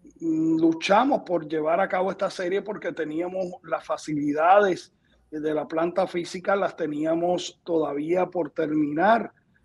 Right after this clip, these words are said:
la construcción. Y gracias a Dios logramos terminar justo a tiempo. Se, se, se logró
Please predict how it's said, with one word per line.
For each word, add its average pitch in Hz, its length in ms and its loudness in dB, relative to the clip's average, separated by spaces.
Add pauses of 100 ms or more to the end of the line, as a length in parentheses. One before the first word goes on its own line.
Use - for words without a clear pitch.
(120)
la 151 180 -6
construcción. 156 880 2 (380)
Y 156 160 0
gracias 202 520 6
a - 20 0
Dios 196 220 0
logramos 175 460 -2
terminar 170 500 -2
justo 175 300 -6
a 156 100 -4
tiempo. 160 400 -4
Se, 151 420 -10
se, 147 360 -6
se 160 220 -4
logró 175 640 2